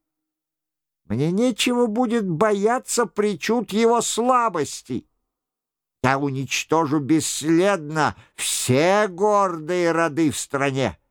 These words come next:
всех приведу к грозному равенству,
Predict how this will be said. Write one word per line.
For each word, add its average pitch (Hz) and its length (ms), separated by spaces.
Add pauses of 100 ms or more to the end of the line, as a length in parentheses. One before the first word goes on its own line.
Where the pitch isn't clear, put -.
(380)
всех - 960
приведу 220 800
к 107 180
грозному 175 840
равенству, 175 1040